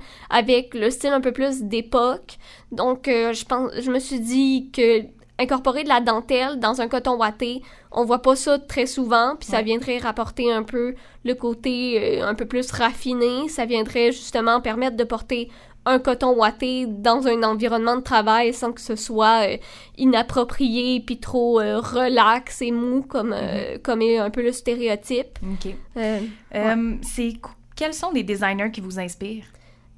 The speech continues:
Speaker 1: J'en ai pas vraiment. Je dirais que je suis quand même assez, euh, fan de Vivienne Westwood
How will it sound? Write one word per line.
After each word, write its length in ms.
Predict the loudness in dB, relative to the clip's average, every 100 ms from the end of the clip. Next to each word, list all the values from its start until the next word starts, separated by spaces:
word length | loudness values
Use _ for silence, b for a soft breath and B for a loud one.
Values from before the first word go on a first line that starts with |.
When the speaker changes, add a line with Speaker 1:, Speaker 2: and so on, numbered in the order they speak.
| _
Speaker 1:
J'en 160 | -2 0
ai 80 | 0
pas 160 | 0 0
vraiment. 380 | 0 2 2 0
Je 100 | -2
dirais 180 | -2 -2
que 60 |
je 40 | -6
suis 80 | -2
quand 160 | 0
même 220 | 0 0
assez, 520 | -2 -4 -6 -4 0 0
euh, 220 | 2 2
fan 600 | 2 0 0 -2 -2 0
de 240 | 4 4 4
Vivienne 440 | -2 0 2 2
Westwood 840 | 2 0 -6 -8 -2 2 2 0